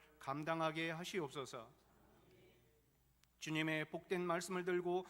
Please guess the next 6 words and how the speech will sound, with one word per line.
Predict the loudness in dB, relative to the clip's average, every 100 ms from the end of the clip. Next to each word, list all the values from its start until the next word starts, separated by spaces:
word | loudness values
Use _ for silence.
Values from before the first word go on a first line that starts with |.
| -10 -2
단우에 | 0 4 4
서신 | 2 0 0 -2 -4 -8 -18
조효정 | -2 0 2 2 2
사관님을 | 2 2 2 2 0 0
기억하시어 | 0 0 2 0 0 0 0 -2
축복하시고, | -4 -2 -2 0 -2 -2 -2 -4